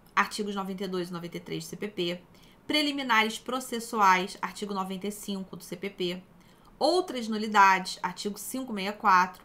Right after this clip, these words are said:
incisos três e quatro do nosso Código de Processo Penal. Ausência dos requisitos necessários ao recebimento da denúncia ou da queixa, trezentos e noventa e cinco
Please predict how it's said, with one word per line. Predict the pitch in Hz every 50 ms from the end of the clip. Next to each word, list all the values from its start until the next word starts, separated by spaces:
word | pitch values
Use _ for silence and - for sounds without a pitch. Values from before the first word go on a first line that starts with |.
| -
incisos | - 180 - - 175 175 180 - -
três | - - 180 185 175 165 160 165 - - -
e | - 214
quatro | - - 214 190 185 180 180 180 - -
do | 170 170 165
nosso | 160 160 165 - -
Código | - 165 160 156 165 160
de | 156 170
Processo | - - 165 165 - 160 156 -
Penal. | - - 208 190 170 160 160 - - - - - - - - - - - - -
Ausência | - 214 226 233 214 208 240 269 311 339 320 - - 254
dos | 220 233 220
requisitos | 233 220 220 226 220 196 208 202 208 208 196
necessários | 202 214 226 - 240 233 226 - - 220 202 202 196 196 214 208 - -
ao | - 190
recebimento | 185 190 185 - 196 190 185 175 165 160 170 - -
da | 175
denúncia | 170 175 170 170 165 165 165 - 175
ou | 175
da | 294
queixa, | 294 - - 175 170 165 - - - 180 - - - - - - -
trezentos | - 180 185 180 180 170 170 175
e |
noventa | 170 165 165 165 -
e | 196
cinco | - - - 185 175 180 180